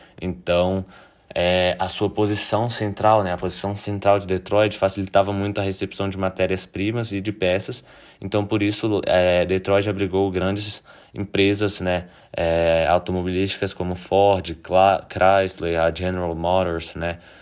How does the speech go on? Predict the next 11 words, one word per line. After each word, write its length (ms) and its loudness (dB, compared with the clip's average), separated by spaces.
é, 320 0
que 280 -2
também 260 -4
é 80 -2
uma 100 -4
das 160 -2
grandes 320 -6
empresas, 640 -2
enfim. 460 -6
Só 240 2
que 460 0